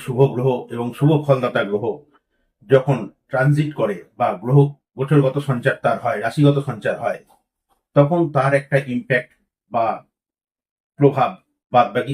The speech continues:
সমস্ত রাশি বা লগ্নের ওপর পড়ে, এটাই স্বাভাবিক। স্বভাবতই সবার মনের মধ্যে এটাও একটা কোশ্চেন বা কৌতূহল জাগতেই পারে যে বৃহস্পতির এই যে গ্রহগত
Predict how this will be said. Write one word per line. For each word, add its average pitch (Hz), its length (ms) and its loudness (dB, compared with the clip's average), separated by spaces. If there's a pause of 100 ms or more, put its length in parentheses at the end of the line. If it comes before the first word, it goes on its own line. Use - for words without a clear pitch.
সমস্ত 127 280 -8
রাশি 120 300 -4
বা 117 120 0
লগ্নের 104 400 -4
ওপর - 120 -6 (120)
পড়ে, 107 180 -2 (140)
এটাই 131 280 -4
স্বাভাবিক। 101 360 -6 (1200)
স্বভাবতই 170 520 4
সবার 143 260 4
মনের 139 260 4
মধ্যে 143 200 4 (220)
এটাও 135 260 4
একটা 135 240 -2
কোশ্চেন 123 360 -4 (300)
বা 113 160 0
কৌতূহল 123 420 -2 (540)
জাগতেই 127 420 0
পারে - 160 -2 (480)
যে 120 100 -4 (100)
বৃহস্পতির 147 560 4 (140)
এই 131 120 -4
যে 131 160 2
গ্রহগত 127 340 4